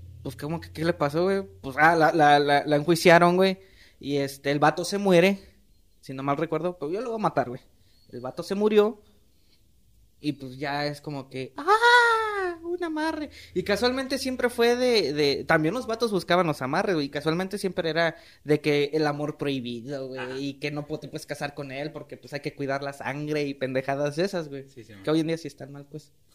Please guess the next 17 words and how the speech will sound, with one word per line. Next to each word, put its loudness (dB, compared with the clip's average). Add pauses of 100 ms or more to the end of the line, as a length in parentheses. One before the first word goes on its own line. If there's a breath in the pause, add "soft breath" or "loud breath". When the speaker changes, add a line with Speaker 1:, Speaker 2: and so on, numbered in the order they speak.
(160)
Speaker 2:
<laughs> -14
Speaker 1:
Antes -4
no, 4
antes 0
ese, -2
ese 2
pedo 2
estaba -4
permitido, -2
así -4
que -12
no -14
Speaker 2:
Ajá. -14
Speaker 1:
la -12
hagan -12
de -12
pedo. -10